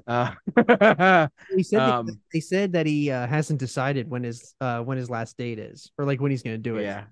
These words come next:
Speaker 2: That's probably kinda why it's up in the air.
Speaker 1: And his contract runs out sometime this year.
Speaker 2: Yeah.
Speaker 1: Um,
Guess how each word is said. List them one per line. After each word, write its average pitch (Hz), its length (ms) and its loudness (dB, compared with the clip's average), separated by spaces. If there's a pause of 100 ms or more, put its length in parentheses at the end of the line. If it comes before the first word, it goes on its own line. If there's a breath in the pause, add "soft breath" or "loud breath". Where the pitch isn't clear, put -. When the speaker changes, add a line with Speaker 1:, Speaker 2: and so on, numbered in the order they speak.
(140)
Speaker 2:
That's 135 140 -14
probably 139 300 -4
kinda 117 200 -6
why 107 200 -6
it's 110 120 -10
up 117 140 -8
in 120 60 -6
the 113 120 -6
air. 110 260 -10 (920)
Speaker 1:
And 143 160 0
his 170 160 2
contract 151 560 0
runs 110 300 -4
out 110 200 -4
sometime 110 440 -8
this 98 180 -12
year. 98 260 -12 (560)
Speaker 2:
Yeah. 113 280 -8
Speaker 1:
Um, 85 200 -16